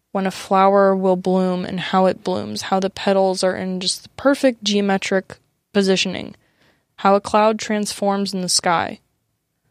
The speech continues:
what a stray cat is up to in Rome, and how,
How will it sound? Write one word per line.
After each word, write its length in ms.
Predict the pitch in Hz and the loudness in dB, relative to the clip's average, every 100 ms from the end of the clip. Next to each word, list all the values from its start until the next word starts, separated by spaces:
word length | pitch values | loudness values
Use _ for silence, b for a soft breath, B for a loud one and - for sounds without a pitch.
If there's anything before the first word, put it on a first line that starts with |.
| _ _ _ - | _ _ _ -6
what 220 | 196 196 | 0 2
a 60 | 208 | 2
stray 360 | - - 214 | -2 0 0
cat 360 | 208 - 202 - | -2 0 0 0
is 140 | 196 | 0
up 180 | 180 - | 0 0
to 240 | - 190 180 | -2 0 0
in 120 | 180 | 0
Rome, 480 | 180 185 180 - - _ _ _ - | 0 0 -2 -8 -14 _ _ _ -10
and 100 | 180 | -4
how, 340 | 175 185 - | -2 -2 -4